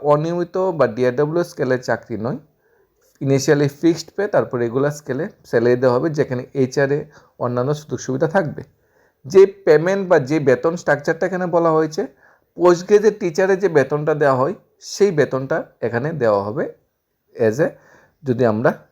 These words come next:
শিল্প ও বাণিজ্য দপ্তরে স্টাফ বা অফিসার হিসাবে জয়েন করি। এখানে টোটাল দশ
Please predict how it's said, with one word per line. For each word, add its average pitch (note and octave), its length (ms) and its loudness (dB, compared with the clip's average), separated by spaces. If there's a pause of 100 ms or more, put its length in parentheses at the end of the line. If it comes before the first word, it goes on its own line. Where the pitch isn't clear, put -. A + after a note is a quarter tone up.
(120)
শিল্প A#2 320 -4
ও - 80 -2
বাণিজ্য G#2+ 320 0
দপ্তরে C3 340 -2 (260)
স্টাফ - 280 2 (160)
বা B2 100 4 (400)
অফিসার G#2+ 320 -8
হিসাবে C#3 220 -4 (120)
জয়েন F3 240 4
করি। - 140 -12 (800)
এখানে F#3+ 240 4 (320)
টোটাল G3 300 4 (1080)
দশ D3 300 6